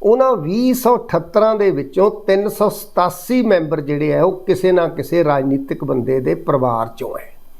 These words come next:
ਜਾਣੀ ਪਰਿਵਾਰਵਾਦ ਜਿਹਨੂੰ ਗੱਲ ਕਰਦੇ ਆ ਆਪਾਂ, ਇਹ ਅਠਾਰਾਂ ਪੁਆਇੰਟ ਛੇ ਪਰਸੈਂਟ ਹੋ ਗਏ।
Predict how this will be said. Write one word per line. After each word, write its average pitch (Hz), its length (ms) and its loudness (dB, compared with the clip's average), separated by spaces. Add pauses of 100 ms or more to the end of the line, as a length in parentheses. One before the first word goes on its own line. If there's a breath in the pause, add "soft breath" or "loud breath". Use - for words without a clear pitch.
(440 soft breath)
ਜਾਣੀ 151 180 4
ਪਰਿਵਾਰਵਾਦ 165 800 2
ਜਿਹਨੂੰ 143 260 -4
ਗੱਲ 107 160 -4
ਕਰਦੇ - 440 -12
ਆ - 80 -12
ਆਪਾਂ, - 260 -16 (600 loud breath)
ਇਹ 220 140 6
ਅਠਾਰਾਂ 208 420 2
ਪੁਆਇੰਟ 180 300 -2
ਛੇ 165 260 2
ਪਰਸੈਂਟ 139 500 -4
ਹੋ 117 160 -8
ਗਏ। - 240 -14